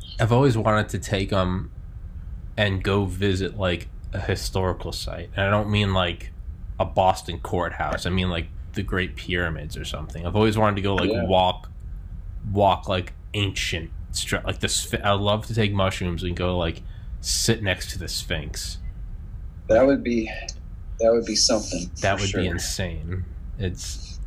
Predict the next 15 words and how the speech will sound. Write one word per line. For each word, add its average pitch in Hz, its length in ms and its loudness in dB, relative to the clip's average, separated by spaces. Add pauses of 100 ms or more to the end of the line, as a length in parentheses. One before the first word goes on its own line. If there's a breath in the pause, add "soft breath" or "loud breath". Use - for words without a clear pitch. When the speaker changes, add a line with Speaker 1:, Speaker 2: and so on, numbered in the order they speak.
(140)
Speaker 1:
do 120 80 4
you 123 80 8
ever 135 100 8
read, 117 260 8
um, 101 460 2 (260)
or 98 200 -2 (220)
I 101 60 -4
guess 95 160 0
you've - 80 -6
seen 92 140 0
the 87 80 0
movie, 90 300 0
Wa-, 87 180 -2
you 113 120 4
know, 101 300 4